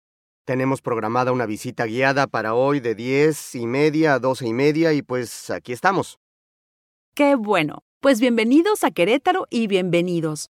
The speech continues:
Speaker 2: sobre todo al Museo de la Muñeca Artesanal de Amealco, tierra de las muñecas María.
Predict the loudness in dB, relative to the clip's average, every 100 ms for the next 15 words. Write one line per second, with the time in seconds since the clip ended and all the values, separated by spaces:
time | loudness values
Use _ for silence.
0 | _ -4 0 0 2 2 4 2 0 0
1 | -2 -4 0 0 2 2 2 2 2 2
2 | 0 -2 -2 -2 0 0 -2 -4 -2 0
3 | 0 0 -2 -2 -4 -6 -10 -10 _ _
4 | _ 0 2 4 2 0 -2 -2 0 0
5 | 0 -2 -4 -8 -2 0 0 -4 -8